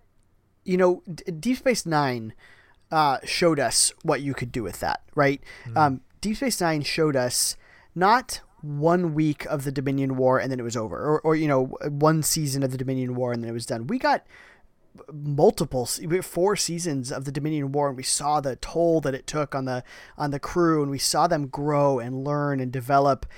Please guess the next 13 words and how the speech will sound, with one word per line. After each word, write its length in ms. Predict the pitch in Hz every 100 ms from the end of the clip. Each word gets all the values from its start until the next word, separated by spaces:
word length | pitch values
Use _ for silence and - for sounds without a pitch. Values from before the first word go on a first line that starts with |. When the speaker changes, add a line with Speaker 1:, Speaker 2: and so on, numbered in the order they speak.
| - - -
Speaker 1:
um, 380 | 135 127 110 82
with 160 | -
Speaker 2:
Mm-hmm. 80 | 131
Speaker 1:
one 140 | 151
another, 480 | 143 139 135 131 127
and, 500 | 120 139 131 127 -
and 380 | 143 135 131 - -
we 120 | 156
saw 160 | 151 196
marriages 800 | 160 160 175 170 143 151 143 131
and 180 | 143 131
deaths 560 | 180 170 156 - -
and, 500 | 143 151 147 139 135